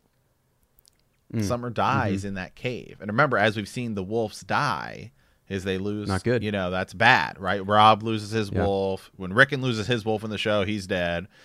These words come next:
Speaker 2: Uh, Sansa loses hers. Now, Sansa ends up making out, but maybe it's 'cause she loses it so young. You know, we still haven't really figured that out. But everyone, keep the wolves close and all of these things. Now, some of this, too, with the warging and stuff like that is, I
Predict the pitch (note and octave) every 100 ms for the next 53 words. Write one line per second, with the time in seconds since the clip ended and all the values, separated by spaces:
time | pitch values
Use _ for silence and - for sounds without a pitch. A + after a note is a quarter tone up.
0 | - _ F#2+ F#2+ F2+ - A2+ A#2 B2 A2
1 | G2+ F#2 - F#3 D#3 A#2+ - D3+ E3 B2+
2 | A2+ G2+ - A2+ A#2 G#2 G2 A2+ G#2+ G#2
3 | F#2 G#2+ B2 - A2+ - A#2 A#2 G#2+ F#2+
4 | - G2+ G2+ A#2+ B2+ A#2 G#2+ G#2 - B2
5 | A#2 G2+ F#2 G2 F#2 F2+ G2 C#3+ A#2 -
6 | - - _ A2 G#2 G#2+ F#2+ - G2+ -
7 | G#2+ G2 F#2+ F#2 - - - B2+ D#3 G#2+
8 | F2+ F#2+ - _ - _ G#2+ G#2+ G#2 G2
9 | G2 G#2+ G#2 B2+ A#2 F#3+ A3+ C3+ - -
10 | F#3 D3 A2+ A2+ G2+ A2+ B2+ A#2+ B2+ C3+
11 | C3+ C#3 C3+ C#3 C#3 C3 B2 B2 - -
12 | F#2